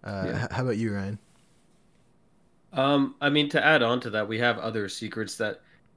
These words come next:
Speaker 3: kind of work with the gameplay. So
Speaker 2: Mm-hmm.
Speaker 3: places that you might wanna jump, there'll be things there. Um, we, we, we added this, uh, we wanted to have a, like, a really, uh, focus, big focus on environmental storytelling.
Speaker 1: Mm-hmm.
Speaker 3: Uh, so we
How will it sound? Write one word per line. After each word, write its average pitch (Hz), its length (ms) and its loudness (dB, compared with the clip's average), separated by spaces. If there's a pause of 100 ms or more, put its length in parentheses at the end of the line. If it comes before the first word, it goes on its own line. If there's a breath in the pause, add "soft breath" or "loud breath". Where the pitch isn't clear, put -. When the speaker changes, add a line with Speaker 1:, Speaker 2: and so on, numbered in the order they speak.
(120)
Speaker 3:
kind 113 200 2
of 104 140 -4
work 107 240 -4
with 104 160 -10
the 104 100 -4
gameplay. 107 500 -4
So 98 280 -6
Speaker 2:
Mm-hmm. 120 340 -2
Speaker 3:
places 120 280 0
that 113 160 -4
you 110 80 -6
might 107 220 -2
wanna 104 240 -4
jump, 104 440 -6 (320)
there'll 101 160 -8
be 101 180 -6
things 95 360 -6
there. 107 420 -4 (380 soft breath)
Um, 101 440 -6 (240)
we, 120 160 -2
we, 123 300 -4
we 139 180 0
added 165 280 4
this, - 420 0 (480)
uh, 107 340 -2
we 143 140 2
wanted 196 280 4
to 185 60 -2
have 151 160 6
a, 131 60 2
like, 120 200 0
a 101 180 -4
really, 127 460 -6 (380)
uh, 107 260 -8
focus, 123 680 -4 (560)
big 117 160 0
focus 120 360 -2
on 107 260 -4
environmental 107 640 -2
storytelling. 139 760 -6
Speaker 1:
Mm-hmm. 120 200 0 (300)
Speaker 3:
Uh, 107 260 0
so 120 200 -4
we 117 120 -2